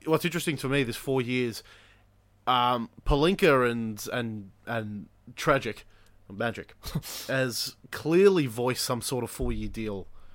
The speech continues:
Speaker 1: with these guys.
Speaker 2: Yeah.
Speaker 1: And even though, you know, P G went, uh, fell through, which, uh, which, which we'll get through later.
Speaker 2: Yeah.
Speaker 1: Um, Kawhi is looking, I,
Speaker 2: On the edge.
Speaker 1: I mean,
Speaker 2: It's
Speaker 1: it's shaky.
Speaker 2: <laughs> Maybe by the time that this podcast's out tomorrow
Speaker 1: Yeah, well,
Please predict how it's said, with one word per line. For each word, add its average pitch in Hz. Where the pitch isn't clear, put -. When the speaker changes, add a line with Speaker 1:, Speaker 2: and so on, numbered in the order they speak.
Speaker 1:
with 117
these 110
guys. 95
Speaker 2:
Yeah. 123
Speaker 1:
And 117
even 139
though, 131
you 127
know, 113
P 151
G 143
went, 131
uh, 120
fell 139
through, 165
which, 113
uh, 107
which, 107
which 104
we'll 113
get 123
through 117
later. 131
Speaker 2:
Yeah. 135
Speaker 1:
Um, 113
Kawhi 139
is 120
looking, 117
I, 127
Speaker 2:
On 208
the 131
edge. 123
Speaker 1:
I 143
mean, 151
Speaker 2:
It's 147
Speaker 1:
it's 143
shaky. 165
Speaker 2:
<laughs> 143
Maybe 202
by 190
the 160
time 151
that 123
this 131
podcast's 123
out 117
tomorrow 117
Speaker 1:
Yeah, 120
well, 107